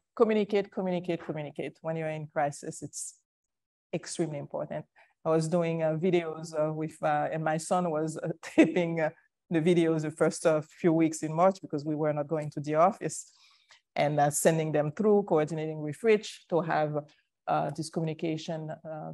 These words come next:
to all the employees, uh, to keep them informed on, uh, what to do, what to avoid doing, or we doing as a company, and, uh, tracking, uh, uh, the progress and ensuring that everybody was, uh, kept, uh, safe. And I'm very pleased to say that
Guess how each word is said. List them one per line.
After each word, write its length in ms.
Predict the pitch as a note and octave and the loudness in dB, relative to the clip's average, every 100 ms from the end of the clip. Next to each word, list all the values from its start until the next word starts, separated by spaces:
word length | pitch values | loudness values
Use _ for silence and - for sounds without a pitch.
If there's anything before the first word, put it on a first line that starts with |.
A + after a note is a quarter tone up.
| - | -10
to 200 | F3+ D#3+ - | -6 -6 -2
all 140 | D#3+ | -2
the 120 | D#3 | -4
employees, 600 | D#3 D3+ D3+ D#3 G#3 G#3+ | -8 -10 -8 -8 -8 -6
uh, 120 | D#3 C#3 | -8 -8
to 80 | D#3 | -12
keep 180 | - C#3+ | -12 -10
them 140 | D3+ | -10
informed 560 | D3 D3 E3 F3 F#3 F3+ F#3 | -10 -6 -2 -2 -4 -10 -12
on, 260 | D3+ D3+ | -14 -14
uh, 120 | D3 D3+ | -16 -10
what 160 | D3+ D3 | -10 -8
to 100 | D#3+ | -10
do, 160 | D3 D#3 | -10 -8
what 300 | E3 D3 C#3+ | -8 -8 -10
to 80 | D3 | -12
avoid 320 | C#3 D#3 D#3 | -10 -10 -8
doing, 320 | E3 E3+ E3+ | -8 -8 -8
or 260 | D#3 D3 D3 | -8 -10 -8
we 120 | D3 | -8
doing 360 | D#3 E3+ F3 | -6 -6 -6
as 160 | E3 D3 | -10 -14
a 40 | |
company, 480 | D3+ D#3+ D3+ D#3+ E3 - _ _ _ _ _ _ | -14 -14 -12 -12 -12 -16 _ _ _ _ _ _
and, 300 | D#3 D3+ D3 | -6 -6 -4
uh, 260 | D3+ C#3+ D3 - _ | -4 -4 -8 -14 _
tracking, 480 | F3 D#3+ F3 D#3+ D#3 | -4 -4 -6 -8 -8
uh, 240 | D3 D3 - _ _ _ | -8 -8 -12 _ _ _
uh, 260 | D#3+ D3+ D3+ | -8 -6 -6
the 120 | D3+ | -8
progress 600 | D#3 E3+ D#3 D#3+ D#3+ - | -4 -4 -2 -4 -8 -8
and 160 | D#3 D3 | -10 -10
ensuring 440 | C#3+ - D#3 D#3 | -12 -10 -10 -10
that 140 | D3 D3+ | -10 -8
everybody 360 | D3+ D3 D3+ | -8 -10 -12
was, 340 | D3 D3 C3+ - | -10 -12 -12 -10
uh, 180 | C#3+ C#3+ D3+ _ - D3+ | -10 -12 -18 _ -20 -14
kept, 260 | - D3+ - | -8 -8 -6
uh, 80 | C#3+ | -8
safe. 380 | - F3+ A3+ - _ _ _ _ | -4 -2 -4 -6 _ _ _ _
And 160 | E3 D#3 | 2 4
I'm 280 | D3+ D3 | 2 0
very 240 | C#3+ E3+ E3 | 6 8 8
pleased 400 | E3 E3 D#3+ - | 6 2 2 -2
to 80 | D3 | -8
say 300 | - E3+ E3 | 2 4 4
that 280 | D3+ D3 | 4 2